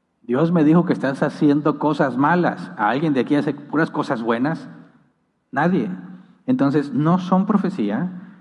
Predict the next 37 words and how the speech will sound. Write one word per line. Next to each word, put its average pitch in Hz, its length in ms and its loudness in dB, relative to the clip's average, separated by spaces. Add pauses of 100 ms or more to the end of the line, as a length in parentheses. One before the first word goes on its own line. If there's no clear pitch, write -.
(180)
no 143 220 2
son 170 260 0
revelación 147 640 0
de 160 80 2
parte 139 360 -2
de 117 100 2
Dios, 113 280 2
son 131 160 0
cosas 127 340 -4
genéricas 120 840 -4
propias 123 460 -2
de 110 80 -4
la 104 100 0
naturaleza 101 560 -2
humana 123 640 -2
con 104 180 0
las 104 120 0
cuales 110 560 -2 (380)
luchamos 117 540 0 (420)
todos 117 280 0
los 107 160 0
días 107 140 0
de 113 60 0
nuestra 110 280 0
vida 107 400 -2
hasta 104 240 -4
que 104 120 -4
Cristo 104 280 -2
nos 104 120 2
dé 104 80 0
un 101 60 2
cuerpo 101 240 -4
glorificado. 95 600 -8 (720)
Tendría 131 280 2
que 160 120 -2
ser 165 120 0
algo 165 300 4